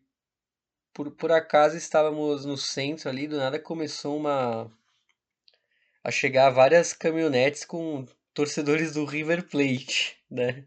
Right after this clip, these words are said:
Vamos dizer assim. E eu falei, "Que que é isso, né?" E aí eu falei assim, "Não, é o time da cidade." E aí a gente voltou pra casa, né, até, e a, a minha tia tem uma,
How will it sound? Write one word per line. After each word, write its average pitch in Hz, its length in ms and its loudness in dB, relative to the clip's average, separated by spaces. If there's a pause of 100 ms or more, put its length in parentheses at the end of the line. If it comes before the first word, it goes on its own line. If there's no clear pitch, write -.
Vamos 131 200 -8
dizer 127 160 -6
assim. 127 360 -8 (960)
E - 60 -8
eu 147 80 -4
falei, 160 160 -2
"Que - 120 -16
que 262 140 -10
é 226 60 0
isso, 160 480 -4
né?" 143 260 -4
E 131 420 -10 (600)
aí 143 60 -6
eu 135 40 -6
falei 139 80 -10
assim, 147 180 -8
"Não, 165 300 -2
é 139 60 -2
o 127 120 -6
time 151 220 -8
da 160 140 -2
cidade." 131 600 -2 (1120)
E 131 120 -2
aí 143 640 0
a 123 40 -2
gente 127 200 -6
voltou 135 280 -8
pra 135 160 -6
casa, 139 560 4
né, 127 140 -2
até, 127 640 -4 (600)
e 131 180 -6
a, 123 540 0 (1500)
a 143 60 -12
minha 131 200 2
tia 139 280 0
tem 147 180 -4
uma, 127 720 0